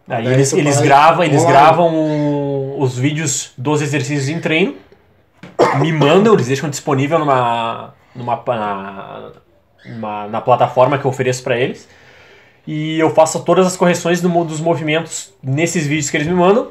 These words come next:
Speaker 1: coloco as correções lá pra eles e eles vão aplicando nos próximos treinos. E a prescrição eu faço, eu já em-, mando toda sema-, toda semana eu atualizo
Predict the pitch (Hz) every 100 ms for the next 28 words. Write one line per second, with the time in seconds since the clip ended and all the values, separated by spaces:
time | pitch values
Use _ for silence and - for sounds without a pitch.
0 | - _ 185 165 160 165 160 160 151 156
1 | 151 151 185 170 175 185 185 190 170 170
2 | 185 180 156 160 170 - - _ - 147
3 | - 143 160 - 143 110 - _ _ _
4 | - _ _ - 120 117 131 - 139 139
5 | 131 131 - - 127 127 127 135 139 127
6 | 135 151 135 143 147 147 127 160 185 190
7 | 165 151 160 156 165 139 139 151